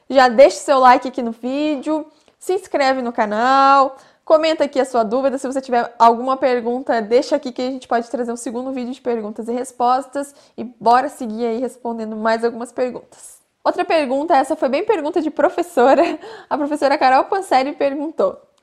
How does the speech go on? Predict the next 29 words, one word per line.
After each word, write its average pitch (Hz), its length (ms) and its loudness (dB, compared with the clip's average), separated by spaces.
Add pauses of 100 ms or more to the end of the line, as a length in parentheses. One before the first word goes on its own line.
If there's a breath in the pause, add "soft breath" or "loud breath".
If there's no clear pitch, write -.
(400 soft breath)
"Diga 320 240 2
uma 370 200 0
tendência 269 520 -2
da 262 140 0
indústria 269 480 -6
vinícola 262 520 -4
para 262 200 2
os 302 140 -8
próximos 240 500 -4
anos." - 340 -12 (140)
Essa 269 300 2
eu 320 80 2
fiquei 311 180 -6
muito 294 240 -8
na 339 140 -6
dúvida 247 340 -8
do - 80 -16
que - 100 -10
responder 247 680 -6
e 233 40 -14
quem 233 200 -10
deu 240 140 -2
a 240 80 0
ideia 233 360 -2
da 226 80 -4
resposta 214 480 -6
foi 214 180 -8
o 220 40 -4
Leonan. 226 400 -4